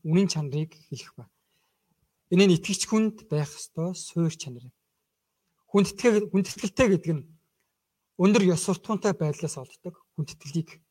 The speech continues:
Зөв гэдэг нь Бурхны хүсэл таалалд нийцсэн зөвийг хэлж байна. Ариун гэдэг нь ёс суртахууны хувьд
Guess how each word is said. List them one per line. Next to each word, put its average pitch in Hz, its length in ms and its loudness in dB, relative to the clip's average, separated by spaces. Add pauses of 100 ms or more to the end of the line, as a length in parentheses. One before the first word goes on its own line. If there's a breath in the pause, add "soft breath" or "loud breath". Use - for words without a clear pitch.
(540)
Зөв 208 240 10
гэдэг 175 280 6
нь 156 40 -4
Бурхны 190 480 -4
хүсэл - 400 -10
таалалд 165 400 -4
нийцсэн 190 400 -8 (400)
зөвийг 139 320 -2
хэлж - 240 -20
байна. - 80 -20 (720)
Ариун 190 240 8
гэдэг 180 240 2
нь 160 80 -2
ёс 156 160 -6
суртахууны 233 400 -4
хувьд 208 260 2